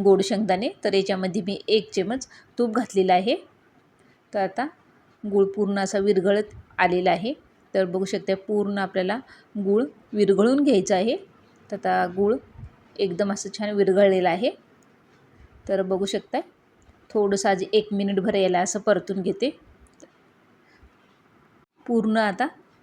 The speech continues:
गूळ विरघळलेला आहे आणि गॅस मिडियमच आहे. तर याच्यामध्ये एक थेंबभर असं टाकून बघते, लगेच आपल्याला असा गोळा याचा तयार झाला की आपला पाक तयार झालेला आहे समजायचं. तर बघू शकता, एकदम असं गोळी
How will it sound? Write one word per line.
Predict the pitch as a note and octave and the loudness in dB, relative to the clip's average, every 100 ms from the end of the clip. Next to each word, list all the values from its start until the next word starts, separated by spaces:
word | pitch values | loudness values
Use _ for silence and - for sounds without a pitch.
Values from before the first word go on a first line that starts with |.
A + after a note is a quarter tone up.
| G#3+ | -4
गूळ | G#3 C4+ - _ | 0 0 -2 _
विरघळलेला | A3 G#3 G3 G#3 G3+ F#3+ | -2 2 4 4 4 4
आहे | F#3 A#3+ E4+ - | 2 0 -6 -6
आणि | G3+ G3+ G3 | -4 -2 0
गॅस | G#3 - - - | 2 0 -6 -6
मिडियमच | G#3+ G3 G3 G3+ A#3 | 0 2 4 2 0
आहे. | G3+ A3+ F4 - - _ - | -2 -2 -6 -10 -20 _ -4
तर | G#3 | -2
याच्यामध्ये | G3 G#3 G3 F#3+ F#3+ | 0 -2 -4 -2 -2
एक | G3 - - | -2 -6 -4
थेंबभर | B3 G3 G3 | -2 2 2
असं | F#3+ - - | 2 0 -2
टाकून | F#3+ A#3 A3+ | -2 -2 -2
बघते, | G3+ - B3 D#4+ | -2 -2 -6 -4
लगेच | G3 G3 G#3+ | -2 -2 0
आपल्याला | G3+ G3 G3 | 0 0 0
असा | G3 G3+ A#3+ - - - - _ - | 0 0 -8 -10 -20 -20 -20 _ -2
गोळा | G3+ G#3 | 2 4
याचा | G3+ G3+ G3 F#3+ | 4 4 0 2
तयार | G3 F#3+ F#3+ | 4 4 4
झाला | A3 F#3 F3+ | 2 -2 -2
की | G3 | -2
आपला | F#3 F#3+ | -2 -2
पाक | F#3 G3 G#3 - _ _ _ _ G#3 | 0 2 0 -2 _ _ _ _ 2
तयार | F#3+ G3 | 4 4
झालेला | F#3+ G#3 F#3 F#3 | 2 -2 0 0
आहे | F3 C4 - | 0 -4 -4
समजायचं. | B3+ G3 F#3 F3+ C4 E4+ _ G3+ | -2 0 0 0 -2 -8 _ -6
तर | |
बघू | F#3+ F#3 | -2 -2
शकता, | F#3 G3+ - B3 - | -2 -4 -4 -6 -2
एकदम | G3 F#3+ G#3 G3 | -4 -2 -4 -4
असं | F#3+ C4+ - _ _ - _ _ _ _ _ _ _ G3+ | -6 -8 -10 _ _ -20 _ _ _ _ _ _ _ 0
गोळी | G3+ | 2